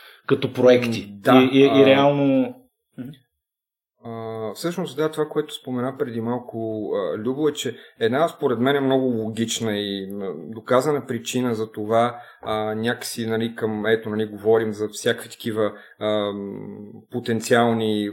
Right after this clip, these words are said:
Speaker 2: конспирации, свързани с Съветския съюз. Ами то е логично, в смисъл, когато филтрираш всяка една информация, когато въздържаш и очевидното, а, то няма вакуум. Хората запълват нещата с теории, кои верни, кои, а, не до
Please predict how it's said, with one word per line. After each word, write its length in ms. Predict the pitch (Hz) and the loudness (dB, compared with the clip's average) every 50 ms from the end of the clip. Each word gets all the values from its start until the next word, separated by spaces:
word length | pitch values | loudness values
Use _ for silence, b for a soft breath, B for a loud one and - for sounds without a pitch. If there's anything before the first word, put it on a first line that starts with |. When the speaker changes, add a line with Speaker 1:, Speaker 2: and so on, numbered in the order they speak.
| - | -6
Speaker 2:
конспирации, 540 | - 117 110 - - 113 113 117 117 113 107 | -6 -6 -4 -2 0 2 2 2 0 -2 -6
свързани 460 | - - 117 110 110 107 110 104 104 | -4 -2 -2 0 0 0 -2 -2 -2
с 140 | 101 - 110 | -4 -6 -10
Съветския 520 | - - 107 101 107 110 - - 113 101 | -8 -6 0 2 2 2 0 -4 -8 -8
съюз. 200 | 90 110 127 151 - B B B B B B | -6 -4 -4 -6 -6 B B B B B B
Ами 280 | - 135 131 131 127 131 | -6 -4 -4 -4 -4 0
то 100 | - 208 | 4 4
е 40 | 233 | 4
логично, 520 | 240 196 151 139 127 151 156 - - 117 | 4 2 0 -4 -4 -4 -4 -4 -4 -6
в 20 | - | -4
смисъл, 220 | - 156 156 143 | -6 -6 -6 -2
когато 220 | 127 156 156 160 156 | 0 0 0 0 -4
филтрираш 560 | - - 127 117 113 - 139 139 156 147 151 | -6 -4 -4 -6 -4 -2 0 2 2 2 2
всяка 320 | - - 127 127 127 143 | 2 0 0 0 0 0
една 180 | 139 127 120 117 | 0 2 0 0
информация, 580 | 110 110 - 104 101 101 98 98 92 - 98 | 0 -2 -4 -6 -4 -4 -4 -4 -6 -8 -6
когато 280 | - 113 120 117 - 123 | -4 -4 -4 -2 -4 -4
въздържаш 540 | 117 113 107 101 120 123 120 120 113 - - | -6 -6 -4 -2 -2 -2 -2 -4 -6 -8 -8
и 40 | 101 | -10
очевидното, 800 | 101 98 - 117 110 101 117 120 107 107 107 104 - - 156 B B B B B B - | -10 -8 -6 -6 -4 -2 -2 -2 0 -2 -4 -4 -6 -10 -12 B B B B B B -12
а, 120 | 170 165 160 165 175 180 175 - _ _ _ _ _ _ - 185 | -12 -10 -12 -12 -16 -18 -18 -18 _ _ _ _ _ _ 0 2
то 80 | 180 | 4
няма 280 | 180 180 180 185 185 170 | 6 8 8 8 8 8
вакуум. 380 | 131 127 110 101 - - 104 95 | 8 6 4 4 2 -2 -6 -2
Хората 380 | - 131 135 143 143 143 143 | 2 4 4 4 4 4 0
запълват 560 | 117 123 117 - - - 143 139 131 131 - 117 | 0 0 -4 0 4 6 6 6 4 2 -2 -2
нещата 400 | 107 107 - - 131 143 - 156 | -4 -4 0 2 2 2 2 -2
с 240 | - 160 143 139 | -4 -4 -4 2
теории, 380 | - 147 139 139 127 113 101 - | 4 6 6 8 6 4 2 0
кои 160 | - 127 127 117 | 0 0 0 4
верни, 400 | 107 113 117 120 117 113 - - | 4 4 4 4 2 -2 -4 -4
кои, 260 | - 117 110 107 107 B B B B B B | -4 -2 -2 -2 -4 B B B B B B
а, 480 | - 101 101 104 104 104 101 101 101 98 | -8 -4 -4 -2 0 0 2 2 0 0
не 180 | 104 110 110 | 2 0 0
до 120 | 104 107 | 0 -2